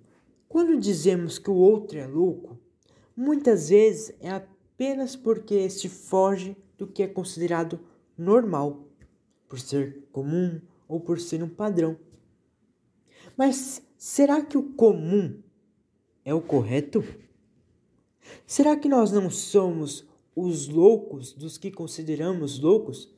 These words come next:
Isto é, será que aqueles que consideramos como loucos não têm a mesma interpretação de nós? O que será que é a normalidade?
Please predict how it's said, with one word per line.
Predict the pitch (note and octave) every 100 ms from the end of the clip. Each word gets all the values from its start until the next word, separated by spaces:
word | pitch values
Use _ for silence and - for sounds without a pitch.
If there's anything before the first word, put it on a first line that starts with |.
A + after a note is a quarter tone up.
| _ -
Isto | D3+ - F3+
é, | B2+ - - _ _
será | - - G#3
que | G#3
aqueles | A#3+ A#3+ A#3 G#3 -
que | F3+
consideramos | - - F3+ F3 E3 E3 E3+ E3+ -
como | - D3
loucos | C3 C#3+ G3+ G#3 - - - _ _
não | F#3 A#3+ B3+ B3+
têm | A3 G3+
a | F3+
mesma | E3+ G#3+ A#3+ A3+
interpretação | G#3 F#3 F3 D3+ - C#3 - D#3+ D3
de | C3
nós? | C3 G3 B3 -
O | _ _ _ _ _ _ _ _ _ _ - -
que | D#4+
será | E4 D4+ A3
que | - G#3+
é |
a | G3
normalidade? | F#3 F3+ E3+ E3 E3 D#3+ C3 A#2 -